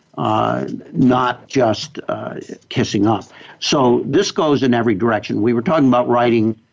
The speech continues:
five-star cards, and, uh, we'll, we'll just make them notes, okay? Writing a note, like a thank you note, but this is more than a thank you note. This is a note of appreciation. This is a note where you're calling out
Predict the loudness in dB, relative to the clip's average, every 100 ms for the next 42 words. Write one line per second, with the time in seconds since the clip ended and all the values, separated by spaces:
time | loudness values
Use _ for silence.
0 | _ -6 -2 -2 -2 -4 -4 -8 -8 -10
1 | -8 -8 -12 _ -6 -6 -6 -10 -12 -10
2 | -6 -4 0 2 2 2 2 0 0 0
3 | -2 -6 -2 2 2 0 -4 -14 -14 -10
4 | -6 -2 -2 -4 -12 _ 0 2 4 4
5 | 4 6 4 2 -2 -10 -12 -2 0 0
6 | -4 -4 0 0 2 0 0 -2 -6 -6
7 | -2 -2 2 2 0 -4 0 2 4 4
8 | 2 0 0 -2 -4 -4 -6 -6 -12 -20
9 | -4 0 0 0 2 4 4 2 0 -2
10 | 0 -2 0 0 0 -2 -2 0 0 0
11 | 0 4 4 4 2 -2 -12 -20 -2 2
12 | 2 2 -2 -2 2 2 4 2 2 -2
13 | -4